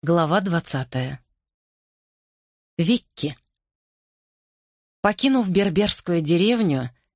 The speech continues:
Викки, Беа и Том вернулись к машине и снова тронулись в путь. «Зачем ты сюда приехал?»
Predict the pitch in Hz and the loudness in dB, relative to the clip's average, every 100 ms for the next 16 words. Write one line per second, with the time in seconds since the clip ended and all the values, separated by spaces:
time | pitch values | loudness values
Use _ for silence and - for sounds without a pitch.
0 | _ _ _ - 165 240 240 - 202 185 | _ _ _ -2 2 2 0 -2 0 2
1 | 170 - 175 147 196 190 165 - 175 - | 0 -4 -4 0 2 2 0 -2 -4 0
2 | 214 233 233 _ _ _ _ - 196 214 | 2 2 0 _ _ _ _ 0 2 4
3 | 277 254 - - 190 185 - 160 147 143 | 4 4 0 0 0 2 2 2 2 2
4 | 143 - 170 - 165 175 190 180 147 143 | 0 -2 0 0 2 0 -2 -2 -2 0
5 | 143 135 - - 139 123 - - _ _ | 0 0 -2 -4 -6 -4 -4 -8 _ _
6 | _ _ _ _ _ _ _ _ _ _ | _ _ _ _ _ _ _ _ _ _
7 | _ _ - - 208 - 311 - - 139 | _ _ -2 0 2 0 -2 -2 -2 0
8 | 160 185 165 147 139 - 127 | -4 -2 0 0 -2 -6 -12